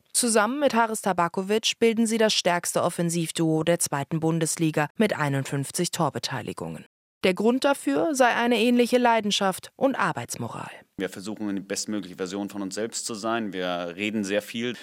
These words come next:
Speaker 2: sagen, wie können wir uns gegenseitig helfen, dass, äh, wir möglichst viele Tore gemeinsam erzielen, dass ich vorlege, er mir vorlegt, er ihn reinmacht, ich ihn reinmache.
Speaker 1: Und zusammen haben sie sich ein Ziel gesetzt. Die Torjägerkanone für Tabakovic am Ende der Saison.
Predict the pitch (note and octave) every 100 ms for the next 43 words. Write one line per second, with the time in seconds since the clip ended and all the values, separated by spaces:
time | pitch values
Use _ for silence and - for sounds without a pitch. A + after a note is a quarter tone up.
0 | - - G2 G2 F#2+ G#2+ - A2 G#2 F#2+
1 | A2+ A2+ G2+ G2 G2 - A2+ A2+ A#2 G2+
2 | G2 - G2+ G2 G2 G2 G2+ G#2 G2+ -
3 | G2+ G2 A2+ G#2+ G2 F#2 - F#2 F#2 G2+
4 | G2 F#2+ F2+ - A#2 B2 A#2+ F#2+ - -
5 | - A2 A#2 A2 G#2+ F2 G#2 A2 A#2 G#2+
6 | A#2 A2+ G#2 G2+ - G2 G#2 G#2 G2 A2
7 | A2 G#2 - C3+ A2+ A2 A2 G#2+ - _
8 | _ - C4+ D4+ C4 A#3+ D#4 C#4+ C4 B3+
9 | B3+ A#3+ A#3 F#3+ G3+ A#3 - G3 D3+ -
10 | - - - - _ - A3+ C#4 C4+ G3+
11 | D3+ C#3+ C#3 C3+ C3+ C#3 C#3 E3 - D3
12 | E3 - G3+ G3 - G#3 G#3 C#3+ C#3+ C#3+
13 | C#3 C3+ G3 F#3+ A#2+